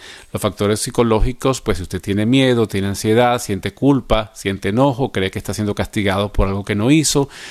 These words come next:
o está siendo castigado por algo que hizo, entonces empieza a manejar ese aspecto psicológico y, y espiritual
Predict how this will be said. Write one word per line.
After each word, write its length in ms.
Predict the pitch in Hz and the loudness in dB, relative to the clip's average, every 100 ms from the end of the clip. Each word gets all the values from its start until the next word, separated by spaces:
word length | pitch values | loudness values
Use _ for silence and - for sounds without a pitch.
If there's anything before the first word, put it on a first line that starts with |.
| - - | -18 -2
o 320 | 107 98 98 | 0 2 0
está 200 | 98 104 | 0 0
siendo 200 | 98 110 | 2 0
castigado 460 | 107 - 101 101 101 | 0 -2 0 0 0
por 120 | 107 | 0
algo 220 | 98 98 | 0 -2
que 120 | 107 | 0
hizo, 440 | 131 165 - 139 135 - - - | 0 0 -2 -4 -6 -12 -12 -4
entonces 500 | 104 104 113 113 117 | -2 0 0 0 0
empieza 360 | 104 110 104 | -2 -2 0
a 40 | 120 | 0
manejar 460 | 117 107 98 107 | 0 0 -2 -2
ese 160 | 104 117 | -2 -6
aspecto 400 | - 113 - 113 | -4 -2 -2 -4
psicológico 640 | - - 98 95 107 - 110 | -4 -2 -2 -2 -2 -2 -2
y, 120 | 98 | -2
y 140 | - | -4
espiritual 720 | 92 - 104 101 127 117 123 | -4 -2 -2 0 2 2 -2